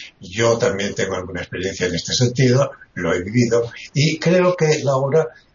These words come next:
también en este aspecto se puede desgajar del plano onírico, para decir,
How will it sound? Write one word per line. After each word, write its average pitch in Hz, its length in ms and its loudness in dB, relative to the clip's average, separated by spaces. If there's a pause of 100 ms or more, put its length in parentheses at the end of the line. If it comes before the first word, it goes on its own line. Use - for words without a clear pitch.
(120)
también 143 420 -2
en 131 180 -6
este 160 200 -4
aspecto - 520 -6 (160)
se - 180 -8
puede 165 380 0 (140)
desgajar 127 720 -2 (180)
del 110 220 -6
plano 123 300 0
onírico, 104 560 -4 (260)
para 107 160 -4
decir, 107 320 -2